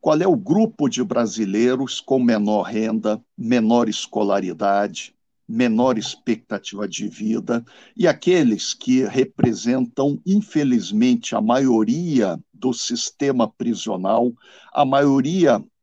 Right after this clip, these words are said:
das vítimas dos crimes violentos são os brasileiros de origem africana, negros,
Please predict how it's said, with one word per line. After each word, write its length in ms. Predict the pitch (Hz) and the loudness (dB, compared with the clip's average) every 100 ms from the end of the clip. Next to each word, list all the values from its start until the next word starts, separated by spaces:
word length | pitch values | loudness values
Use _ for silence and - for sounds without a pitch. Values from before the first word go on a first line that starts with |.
| - | -16
das 460 | - 131 117 87 | -2 -2 -2 -4
vítimas 1000 | 101 151 151 - 117 95 90 80 - - - _ _ - | -4 -4 -4 -4 -4 -2 -4 -6 -8 -8 -12 _ _ -20
dos 460 | 175 - - - | -6 -2 -2 -4
crimes 580 | - 147 143 120 98 95 | -4 0 2 4 0 0
violentos 920 | 113 95 98 123 123 - 135 - - - _ _ | -2 0 0 0 -2 -4 -8 -6 -10 -12 _ _
são 420 | - - 185 233 - _ | -4 2 4 2 -2 _
os 160 | 294 240 | -2 -2
brasileiros 1040 | - 165 147 143 104 107 117 131 156 - - _ | -2 -2 -2 0 0 0 0 -2 -6 -10 -14 _
de 140 | - | -4
origem 680 | 180 120 107 113 104 135 143 - | 0 2 2 0 0 -4 -4 -6
africana, 880 | 135 - 160 - 120 123 127 135 | -8 -6 -8 -2 0 2 2 0
negros, 800 | 98 113 123 123 107 127 120 - | 0 4 4 4 2 -4 -4 -6